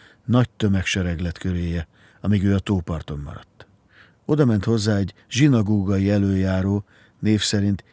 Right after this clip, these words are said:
Jáirosz, aki meglátva őt, a lábai elé borult, és nagyon kérte: "A kislányom a halálán van. Jöjj, tedd rá a kezedet, hogy meggyógyuljon,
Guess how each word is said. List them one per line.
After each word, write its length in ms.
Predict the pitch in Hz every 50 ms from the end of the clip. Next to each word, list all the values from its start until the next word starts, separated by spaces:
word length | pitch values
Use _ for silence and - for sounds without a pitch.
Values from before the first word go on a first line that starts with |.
| _
Jáirosz, 760 | _ 101 107 113 110 107 101 95 95 101 107 110 - - - - _ _ _ _ _ _ _
aki 200 | - 98 - 120
meglátva 460 | 113 147 151 123 127 117 107 - -
őt, 240 | 98 104 113 113 -
a 80 | 110 104
lábai 480 | 113 123 120 110 92 104 98 90 87
elé 200 | 85 82 82 85
borult, 480 | 80 76 85 82 80 80 76 - - - _ _ _ _ _
és 140 | - - -
nagyon 380 | 120 120 117 110 92 90 80 73
kérte: 520 | - 76 71 71 - - - - - - _ _ _ _ _ _ _ _ _ _ _ _ _ _ _ _ _ _ _ _ _
"A 80 | - -
kislányom 640 | - - 143 - - 123 113 107 104 101 101 101 101
a 40 | 98
halálán 680 | 92 107 110 110 107 95 90 82 82 78 73 69 69
van. 280 | - 69 69 - - - _ _ _ _ _ _ _ _ _ _
Jöjj, 360 | - 113 117 104 90 82 90 87 - _ _ _ _ _ _ _ _ _ _ _ _ _
tedd 240 | - 135 131 107
rá 180 | 117 110 107 101
a 60 | 95
kezedet, 500 | - - 104 95 101 95 85 98 92 - - - - _
hogy 140 | _ 87 87
meggyógyuljon, 920 | 107 127 127 110 104 110 117 117 113 107 117 117 117 117 113 117 123 113